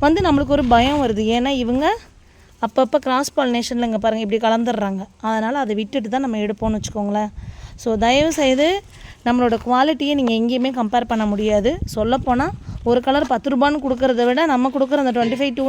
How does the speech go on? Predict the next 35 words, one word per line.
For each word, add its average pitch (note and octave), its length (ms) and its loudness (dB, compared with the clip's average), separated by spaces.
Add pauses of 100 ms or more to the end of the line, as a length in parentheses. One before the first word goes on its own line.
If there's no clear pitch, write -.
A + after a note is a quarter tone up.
(100)
நைன்ட்டிங்கிறது A#3+ 560 0 (200)
எட்டு A3 180 -2
ரூபா A#3 140 4 (100)
தான் A#3+ 120 2
ரேட்டு G#3 240 -2
வருது. G3+ 180 -4 (500)
So B3 140 -2
நம்ம A#3+ 140 0 (120)
குவாலிட்டியும் C#4+ 500 2
அதிகமா C#4 320 2
இருக்கு, B3 180 -2 (120)
பிரைஸும் C#4+ 520 2
நம்மகிட்ட A#3+ 360 0
கம்மியா A#3 320 2
தான் B3 80 4
இருக்குது. G#3+ 240 0
அதே A#3 180 4
மாதிரி C#4 180 2 (540)
டியரா F4+ 340 4 (120)
வந்து C#4+ 240 0
பாத்தீங்கன்னா B3+ 420 -2
என்னோடது C#4 380 2
என்னன்னா, C4 280 0
இப்படி A3+ 200 0
வைக்கும்போது D#4 400 2 (100)
ஒண்ணு B3 140 2 (100)
போயிடுச்சு D#4+ 420 4
அப்படின்னா B3+ 240 0
அந்த B3 140 2
கலர் A#3+ 260 6
போயே B3 280 4
போச்சு A#3+ 260 -4
தானே A3 160 2 (560)
அப்படின்றதுனால A#3 840 0
தான் G#4+ 140 0